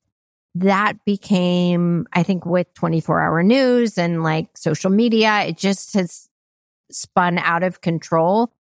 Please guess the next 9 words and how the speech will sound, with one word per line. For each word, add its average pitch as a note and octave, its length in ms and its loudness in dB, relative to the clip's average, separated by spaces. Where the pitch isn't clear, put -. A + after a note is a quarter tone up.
And G3+ 180 0
so F#3 680 -2
talking G#3+ 380 2
about F3 260 0
alignment E3 840 0
with D#3+ 320 0
integrity, E3 880 0
and E3 240 0
I, E3 160 -4